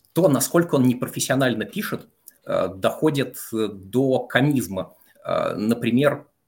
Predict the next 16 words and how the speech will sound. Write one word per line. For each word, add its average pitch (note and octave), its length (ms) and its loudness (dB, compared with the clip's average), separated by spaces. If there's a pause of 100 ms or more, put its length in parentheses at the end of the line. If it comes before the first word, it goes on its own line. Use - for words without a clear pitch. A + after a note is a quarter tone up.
вот A2 240 -2
эта A#2+ 160 0
вот G2 160 -8
реплика, B2 540 -2 (840)
э, G2 140 -4
вот A2+ 140 0
эта A#2 120 0
фраза, G#2+ 480 -2 (360)
предлагаю, G#2 680 -2 (460)
щас - 260 -4
ее G#2 100 -4
зачитаю, F#2 460 -2
послушайте. - 600 -6 (440)
«Правила C3+ 380 4
мне A#2 280 0
помогали, A#2+ 800 0